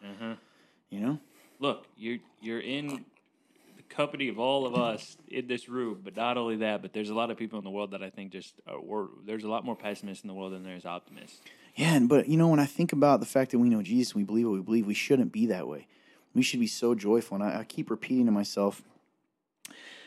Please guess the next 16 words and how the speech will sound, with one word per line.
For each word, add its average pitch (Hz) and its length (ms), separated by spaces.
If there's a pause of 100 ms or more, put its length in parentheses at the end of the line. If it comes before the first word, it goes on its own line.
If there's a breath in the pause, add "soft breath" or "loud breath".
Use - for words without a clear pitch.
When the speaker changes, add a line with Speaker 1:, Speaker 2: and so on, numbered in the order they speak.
(160 loud breath)
Speaker 2:
believe 233 160
it's 180 120
in 101 80
Galatians, 98 460
it 110 40
might 113 160
be 98 140
in 90 100 (1000 loud breath)
Ephesians, 90 400
I'll 95 80
have 101 140
to - 80
look 87 180
it 85 60
up, 90 160
but, 95 140